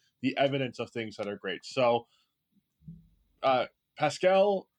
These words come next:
has shown greatness, but he's also shown lapses in judgment and, um, you know, the inconsistency. But when he's on, he's on, and he's fantastic. Oh, goodness.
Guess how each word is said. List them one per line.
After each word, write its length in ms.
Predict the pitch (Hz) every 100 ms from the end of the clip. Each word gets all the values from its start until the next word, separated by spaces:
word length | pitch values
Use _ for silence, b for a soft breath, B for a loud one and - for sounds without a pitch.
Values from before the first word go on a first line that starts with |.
| -
has 200 | - 127
shown 460 | - - 143 147 135
greatness, 520 | 120 123 131 147 139
but 100 | 135
he's 140 | 120
also 320 | 117 117 - 123
shown 400 | - 120 113 104
lapses 680 | 101 110 104 - 113 98 101
in 140 | 95
judgment 600 | - 120 123 131 135 139 - - _
and, 380 | - 98 92 90
um, 340 | 85 82 82 85 _
you 100 | 135
know, 280 | 120 90 82 _ _ b b b b _ 107
the 340 | 117 117 117
inconsistency. 1080 | 135 135 110 98 - 143 - 135 131 131 127
But 120 | 123 120
when 120 | 156
he's 180 | 196 151
on, 220 | 196 196
he's 220 | 135 110
on, 180 | 113 95 - 170 _ _ _ _ _
and 120 | 120
he's 180 | 120 110
fantastic. 720 | - 127 104 110 101 - 82 - _ _ _ _ _ _ _ _ _ _ _
Oh, 240 | 151 151 113
goodness. 500 | - 107 92 -